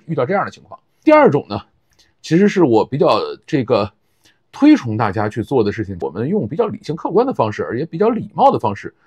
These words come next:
去看待每一个博主、每一个平台。这个事情啊，我觉得说的有道理，那个事情可能不太对，但是呢，我们用一些相对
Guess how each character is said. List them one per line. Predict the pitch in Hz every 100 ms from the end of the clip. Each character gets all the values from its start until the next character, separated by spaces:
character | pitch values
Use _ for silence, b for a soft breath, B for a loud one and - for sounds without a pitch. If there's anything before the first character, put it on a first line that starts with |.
| _ _
去 | - 123
看 | 120 131
待 | 120 110
每 | 107
一 | 78 107
个 | 143
博 | 113 107
主、 | 104 104
每 | 104
一 | 82 104
个 |
平 | 113 117 139
台。 | 127 92 120 _ _ _ _ _ _
这 | 220
个 | 175
事 | 160 147
情 | 123 101
啊， | - 107
我 | 104
觉 | 92 104
得 | -
说 | 165
的 | 165
有 | -
道 | 160
理， | 117 -
那 | 220 262
个 | 139
事 | 143
情 | 113 101
可 | - 107 85 76
能 | 127
不 | 190 160
太 | 220 185
对， | 240 196 _ _ _ _ -
但 | 196
是 | 170 175
呢， | 123 107
我 | 101
们 | 85 117
用 | 170 120
一 | 104
些 | 131
相 | 123 147 147
对 | 143